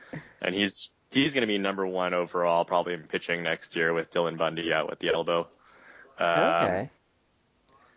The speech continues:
Speaker 1: Taijuan Walker looks like he can come up to the majors right now, compete probably for a fourth or fifth starter now.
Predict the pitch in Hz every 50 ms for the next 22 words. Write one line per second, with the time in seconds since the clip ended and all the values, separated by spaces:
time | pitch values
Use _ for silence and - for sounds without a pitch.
0 | _ _ _ _ _ - 113 110 110 113 120 113 104 101 104 104 110 113 - 131
1 | 120 107 101 - - - 98 90 - 104 95 - 101 95 92 92 90 92 _ _
2 | - - 104 95 92 - - 95 92 92 92 95 92 98 95 90 90 95 90 92
3 | 92 98 92 92 92 95 95 101 107 - - _ _ _ _ _ _ _ _ _
4 | _ _ _ _ _ _ - 98 - - 110 107 101 98 - - _ _ _ _
5 | _ _ _ _ _ 170 - - - 113 107 101 95 - - 110 98 - - -
6 | 113 104 98 - 95 - - 104 - - - 104 104 98 98 92 92 92 92 92
7 | 92 92 92